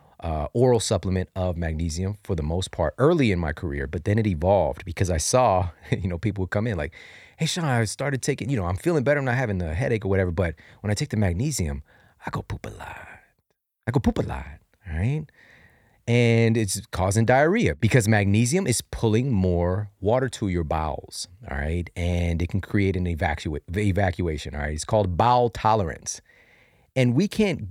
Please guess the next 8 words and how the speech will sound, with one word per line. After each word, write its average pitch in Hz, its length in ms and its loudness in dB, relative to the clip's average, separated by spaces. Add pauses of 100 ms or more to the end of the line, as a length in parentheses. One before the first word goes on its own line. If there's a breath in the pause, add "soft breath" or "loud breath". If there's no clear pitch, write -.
(160)
efficiently 135 440 2
get 107 240 2
your 104 60 2
magnesium 92 520 0
levels 78 360 -4
up 127 180 -8
because 87 280 -4
your 82 100 -2